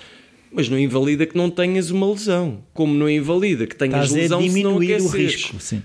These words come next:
Speaker 1: Estás a diminuir o risco. Pronto, basicamente o que tu estás a fazer é relativamente balizar a inspiração.
Speaker 2: Estás a criar as condições para que ela apareça. Ela pode não
Speaker 1: Exatamente.
Speaker 2: aparecer.
Speaker 1: Pode não aparecer,
Speaker 2: A no-,
Speaker 1: mas,
Speaker 2: ou
Speaker 1: eh,
Speaker 2: seja, aquilo que tu estás um bocado a dizer é: nós como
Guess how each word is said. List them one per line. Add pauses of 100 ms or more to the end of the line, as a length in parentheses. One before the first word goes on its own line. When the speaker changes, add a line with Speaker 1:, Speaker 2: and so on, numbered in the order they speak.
Speaker 1:
Estás
a
diminuir
o
risco.
Pronto,
basicamente
o
que
tu
estás
a
fazer
é
relativamente
balizar
a
inspiração.
Speaker 2:
Estás
a
criar
as
condições
para
que
ela
apareça.
Ela
pode
não
Speaker 1:
Exatamente.
Speaker 2:
aparecer. (200)
Speaker 1:
Pode
não
aparecer,
Speaker 2:
A
no-,
Speaker 1:
mas,
Speaker 2:
ou
Speaker 1:
eh,
Speaker 2:
seja,
aquilo
que
tu
estás
um
bocado
a
dizer
é: (360)
nós
como